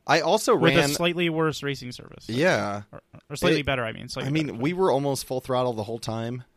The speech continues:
Speaker 1: Uh, if you're
Speaker 2: Yep.
Speaker 1: behind someone else, you had to lift a little bit. We'll see how much
Speaker 2: Y-, you
Speaker 1: iRacing
Speaker 2: had to
Speaker 1: translates
Speaker 2: lift. I
Speaker 1: into
Speaker 2: didn't have to
Speaker 1: real
Speaker 2: lift.
Speaker 1: life. Okay, yeah, sure. All right, whatever. <laughs> Uh,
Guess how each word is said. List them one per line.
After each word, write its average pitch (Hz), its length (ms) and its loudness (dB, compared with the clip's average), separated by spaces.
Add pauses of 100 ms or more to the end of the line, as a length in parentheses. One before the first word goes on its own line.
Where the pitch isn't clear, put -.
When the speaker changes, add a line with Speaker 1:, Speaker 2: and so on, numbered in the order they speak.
Speaker 1:
Uh, 101 260 -4
if 104 80 -10
you're 131 120 0
Speaker 2:
Yep. 123 40 -4
Speaker 1:
behind 127 320 0
someone 120 220 0
else, 113 260 0
you 120 100 -4
had 120 100 -2
to 120 60 -2
lift 110 280 -2
a - 80 -8
little 120 320 -2
bit. 120 260 0
We'll 113 100 -2
see 156 180 -2
how 143 120 2
much 123 400 -2
Speaker 2:
Y-, 110 220 -6
you 147 300 2
Speaker 1:
iRacing 139 40 2
Speaker 2:
had 131 80 2
to 120 80 0
Speaker 1:
translates 113 440 0
Speaker 2:
lift. 135 40 -2
I 135 40 -2
Speaker 1:
into 131 120 0
Speaker 2:
didn't 95 220 0
have 113 80 -8
to 117 40 -8
Speaker 1:
real 104 140 -4
Speaker 2:
lift. 98 300 -6
Speaker 1:
life. 101 80 -4
Okay, 76 420 -10
yeah, 82 160 -14
sure. - 340 -16
All - 60 -18 (180)
right, 151 140 -6
whatever. 165 200 -8 (240)
<laughs> - 200 -20
Uh, 117 600 4